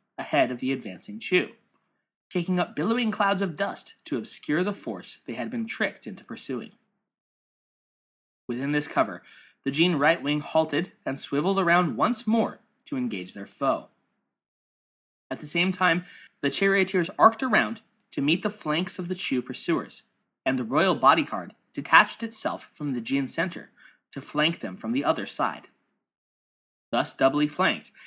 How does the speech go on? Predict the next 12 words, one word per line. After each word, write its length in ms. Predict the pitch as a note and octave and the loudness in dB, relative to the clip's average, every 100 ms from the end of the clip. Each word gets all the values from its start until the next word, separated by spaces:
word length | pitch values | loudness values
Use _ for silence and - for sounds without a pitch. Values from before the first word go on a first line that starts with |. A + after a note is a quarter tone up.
| - | -10
and 120 | B2 A#2+ | -6 -2
unexpectedly 800 | E3+ C4 - C4 C#4 E3 C3+ C3+ | 0 0 -2 -6 -4 -2 0 0
re-engaged 840 | A2+ A2+ D#3 E3+ C#3+ E3 D#3+ C#3+ | -2 0 2 2 4 4 4 2
with 140 | C#3 C3 | -6 -6
the 40 | |
Jin 300 | A2 C3+ E3 | -4 0 0
infantry 640 | D3 G#3+ G#3 D3 G2 D3 _ | 2 2 2 0 -6 -10 _
they 100 | B2+ | -6
had 220 | A#2+ A#2+ - | -4 -4 -4
fought 360 | - F3+ F#3 - | 2 2 2 -2
in 160 | D3+ | -2
retreat, 560 | D3 C#3+ C#4 E4+ A2+ | 0 -2 -2 -2 -4